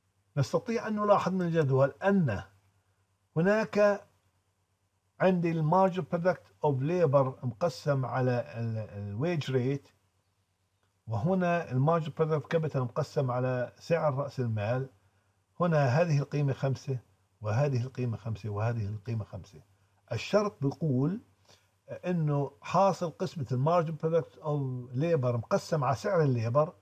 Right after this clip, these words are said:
يجب أن يساوي حاصل قسمة المارج برودكت كابيتال مقسم على سعر الكابيتال. فاخترنا الآن خمسة اللي هو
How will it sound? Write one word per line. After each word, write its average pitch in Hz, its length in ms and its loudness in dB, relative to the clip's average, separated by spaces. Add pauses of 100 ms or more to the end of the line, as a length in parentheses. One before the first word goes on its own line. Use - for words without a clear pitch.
(340)
يجب 214 340 4
أن 156 260 0
يساوي 131 500 2
حاصل 139 640 0
قسمة 123 420 -6
المارج 117 360 -2 (100)
برودكت 120 360 -4
كابيتال 127 400 -4 (340)
مقسم 117 500 -4
على 110 180 -2
سعر 120 200 -6
الكابيتال. 107 540 -6 (460)
فاخترنا 196 540 0
الآن 143 480 0 (520)
خمسة 202 680 2 (680)
اللي 123 160 2
هو 185 360 0